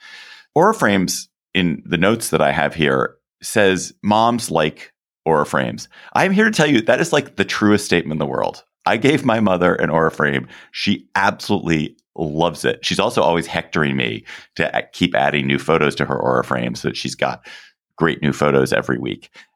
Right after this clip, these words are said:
So think about giving your mother or grandmother or aunt or sister or friend an Aura frame for Mother's Day. It was named the best digital photo frame by Wirecutter and selected as one of Oprah's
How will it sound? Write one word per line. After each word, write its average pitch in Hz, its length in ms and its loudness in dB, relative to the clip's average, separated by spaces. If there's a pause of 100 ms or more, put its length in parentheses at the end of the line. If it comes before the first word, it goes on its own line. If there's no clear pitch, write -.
(140)
So 113 120 0
think 147 180 0
about 143 160 2
giving 123 240 4
your 123 220 4
mother 73 360 0
or - 160 -2
grandmother 71 580 -2
or 78 220 0
aunt 76 400 2 (440)
or - 140 -2
sister - 520 0
or 78 60 0
friend 67 600 -2 (160)
an 82 80 2
Aura 73 220 2
frame 71 260 -2
for 67 120 -4
Mother's 64 280 -4
Day. - 260 -6 (460)
It - 40 -12
was 78 120 -2
named 92 240 4
the 85 80 0
best - 540 -2
digital 80 320 0
photo 73 240 0
frame 71 220 -2
by 65 140 0
Wirecutter 87 720 0 (380)
and 73 120 -4
selected 76 360 -2
as 71 100 -10
one 78 120 0
of 65 60 -4 (100)
Oprah's 85 440 0